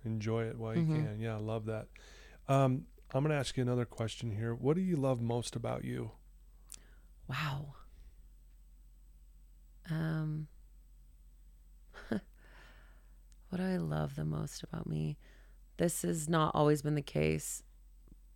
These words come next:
Speaker 2: and it is now, so that feels good.
Speaker 1: Yeah.
Speaker 2: But I love how deeply I feel. Um,
Speaker 1: Mm.
Speaker 2: a lot of people may relate to it as, like, an empath. I don't wanna put a label on it, but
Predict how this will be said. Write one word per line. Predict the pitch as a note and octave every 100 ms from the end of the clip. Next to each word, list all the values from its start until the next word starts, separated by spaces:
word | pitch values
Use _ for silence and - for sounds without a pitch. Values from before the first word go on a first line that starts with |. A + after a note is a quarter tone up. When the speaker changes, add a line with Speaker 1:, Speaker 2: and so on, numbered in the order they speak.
| - - - - - - -
Speaker 2:
and | D3+ C#3+
it | C#3
is | C#3+ C3+
now, | C#3 C#3+ -
so | - -
that | - -
feels | - -
good. | - C3+ C3+ - A#2
Speaker 1:
Yeah. | G#2+ G2+ - - - - - - - -
Speaker 2:
But | D#3+ -
I | D3+ D#3 D#3+ E3 E3+ F#3 - - -
love | C#3+ C#3+ D3 D3 C#3 C3 C3+
how | C#3+ C#3 C#3 - - - - C#3+ -
deeply | C#3 - - C3+
I | -
feel. | - - - - D#3+ - -
Um, | D#3 D#3 - C#3+ -
Speaker 1:
Mm. | A#2 A2+ - - - - - - - -
Speaker 2:
a | D#3+ D#3
lot | D3+ C#3+
of |
people | C#3+ - D3
may | C#3+ C3+ C3+
relate | C3+ C3+ C3+
to | -
it |
as, | B2+ C3+
like, | C3
an | D3
empath. | D3 C3 C3+ C3 -
I | C3+
don't | B2+
wanna | - C#3
put | D3
a | C#3
label | C#3 C3
on | C3 C3+
it, | -
but | C3+ A#2+ -